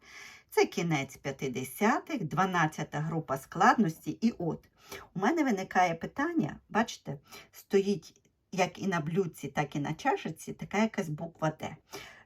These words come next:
Е, шановні мої гості каналу, підскажіть,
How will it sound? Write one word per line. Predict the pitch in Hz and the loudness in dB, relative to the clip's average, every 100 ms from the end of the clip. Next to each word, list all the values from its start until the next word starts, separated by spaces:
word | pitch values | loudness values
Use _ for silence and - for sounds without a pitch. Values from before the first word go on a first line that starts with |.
| _ | _
Е, | 160 156 151 160 - 160 165 165 | -4 -2 -4 -6 -8 -6 -6 -8
шановні | 160 208 196 196 175 | -6 -4 0 0 0
мої | 165 160 151 160 - - - | 0 0 0 -2 -4 -10 -20
гості | - 156 160 156 156 - - 240 320 _ _ | -10 -6 -2 -2 -2 -8 -4 -4 -4 _ _
каналу, | - 220 220 226 226 226 - _ _ _ _ _ | -2 4 4 4 2 0 -8 _ _ _ _ _
підскажіть, | 240 262 - - 226 170 165 160 147 - | -6 -4 -6 0 2 2 -2 -4 -4 -14